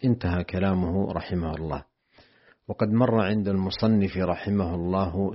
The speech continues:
تنويع في الأبواب منبها بذلك إلى مشروعية الزيارة من أي مرض كان، بل تقدم أن من كان مغمى عليه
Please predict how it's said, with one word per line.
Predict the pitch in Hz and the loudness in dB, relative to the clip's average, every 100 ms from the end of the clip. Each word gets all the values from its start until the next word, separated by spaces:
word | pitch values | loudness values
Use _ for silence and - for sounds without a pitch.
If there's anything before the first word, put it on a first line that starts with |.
| - | 0
تنويع | 101 98 107 98 90 87 | 4 6 6 6 2 -2
في | - | -2
الأبواب | 87 85 90 104 95 90 | -2 -2 0 0 2 0
منبها | 85 87 101 107 87 92 87 | -2 0 2 2 2 0 0
بذلك | 85 87 82 101 107 104 113 | -2 -2 0 2 2 0 -2
إلى | 117 107 107 | 0 2 2
مشروعية | 95 87 - 90 80 101 101 - | 2 -2 -4 -4 0 0 0 0
الزيارة | 95 82 87 98 107 110 - | -2 -2 -2 0 0 -2 -2
من | 101 98 92 | 0 2 0
أي | - 127 117 | 0 4 6
مرض | 101 95 90 80 | 6 4 2 0
كان، | 82 - 76 71 - _ _ _ _ _ _ _ _ _ | -4 -4 -8 -8 -14 _ _ _ _ _ _ _ _ _
بل | 107 | -2
تقدم | - 107 127 120 117 113 117 - - | 0 2 2 4 6 6 6 2 -4
أن | 101 95 95 | 0 2 2
من | 95 | 0
كان | - 107 104 | 0 2 4
مغمى | 101 117 113 101 82 | 4 4 4 4 2
عليه | 85 82 78 | -2 -2 -4